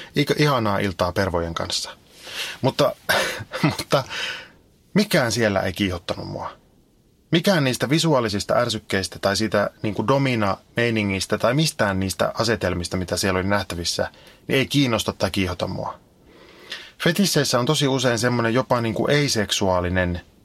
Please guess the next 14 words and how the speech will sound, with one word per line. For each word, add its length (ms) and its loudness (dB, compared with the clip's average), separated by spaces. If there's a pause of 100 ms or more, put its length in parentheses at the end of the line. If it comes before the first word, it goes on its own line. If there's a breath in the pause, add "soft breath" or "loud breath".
(580)
ähm, 300 2 (800)
taso, 400 0 (280)
että 240 0
on 240 0 (280 loud breath)
jotenkin 380 0
tärkeämpää, 640 2
että 180 -2
fetisisti 580 0
saa 240 2
rauhassa 460 0
toteuttaa 560 0
sitä 180 0
meininkiä, 640 0
mutta 380 -2